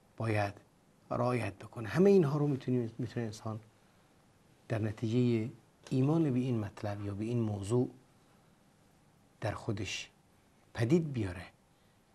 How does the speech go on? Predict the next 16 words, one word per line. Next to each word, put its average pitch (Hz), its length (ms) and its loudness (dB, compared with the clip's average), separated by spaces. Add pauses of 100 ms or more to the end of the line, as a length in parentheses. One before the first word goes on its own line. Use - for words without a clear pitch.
(280)
که 110 300 -2
مجموعه 110 540 0
ای 175 220 4
از، 127 320 -4 (1700)
اه، 107 540 -2 (1700)
سعی - 440 8
و 127 140 4
تلاش 135 600 0 (800)
مثمر 127 680 4
و 151 100 2
مستمر 131 680 4
رو 131 420 4 (540)
می‌تونیم 117 540 2 (440)
در 113 80 -2
نتیجهٔ 110 400 0
این 110 480 0